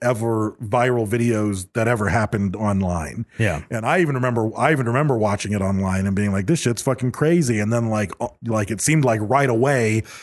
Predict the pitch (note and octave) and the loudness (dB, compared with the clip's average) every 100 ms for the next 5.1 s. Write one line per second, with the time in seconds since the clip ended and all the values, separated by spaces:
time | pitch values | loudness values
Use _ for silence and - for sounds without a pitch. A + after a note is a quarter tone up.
0 | - - D3+ D3 - A#2 - B2+ A2+ G#2+ | -8 0 2 2 -2 -2 0 0 0 0
1 | A2 G#2+ G#2 B2+ A#2 A#2 A#2+ A2+ G#2 A2 | -2 -2 -2 0 2 2 2 0 -2 -2
2 | G2+ - A2+ A#2 A#2+ A#2+ A#2 A2 G#2 G2+ | -2 0 0 2 2 2 0 0 -2 -4
3 | - A2+ A2+ A2 B2+ A#2+ B2 A2+ A2 F#2+ | -4 -2 0 2 2 0 -2 -2 -4 -8
4 | - - - A#2 A#2+ - B2+ B2 A#2+ A#2 | -12 -18 -16 -4 -2 0 2 2 2 2
5 | G#2+ | 0